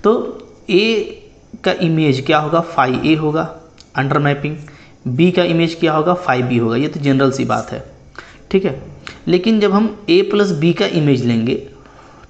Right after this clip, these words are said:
ठीक है, तो वो क्या आना चाहिए, वो आपका आना चाहिए ये phi ए plus dash phi बी।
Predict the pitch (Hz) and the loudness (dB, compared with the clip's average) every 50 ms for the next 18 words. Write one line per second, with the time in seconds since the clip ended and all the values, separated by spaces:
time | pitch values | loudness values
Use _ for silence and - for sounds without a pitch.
0 | - - - 190 196 233 262 254 - - - - - - 135 143 185 190 190 - | -16 -2 -2 0 0 0 -4 -4 -10 -18 -20 -18 -4 -2 0 2 2 2 2 2
1 | 202 190 190 196 185 185 190 180 180 196 226 - - 139 139 151 170 165 156 151 | 2 2 2 2 0 2 2 2 2 2 0 0 -2 -2 0 2 2 2 2 0
2 | - - 160 143 143 143 139 135 139 131 131 127 120 113 113 113 110 - - - | -2 -2 0 0 0 0 0 0 0 2 2 2 2 2 0 -2 -2 -2 -8 -18
3 | - - - - - - - - - - - - - 139 135 143 160 165 - - | -20 -20 -20 -20 -20 -20 -20 -20 -20 -20 -18 -4 0 2 2 2 2 0 -2 0
4 | 147 180 233 226 - - - - - - 143 139 147 151 147 156 143 147 151 175 | 0 0 0 0 -4 -10 -16 -20 -6 0 2 2 2 2 0 0 -2 0 0 0
5 | - - - - - - 120 113 113 117 117 | -2 -4 -8 -10 -8 -6 -6 -6 -4 -6 -8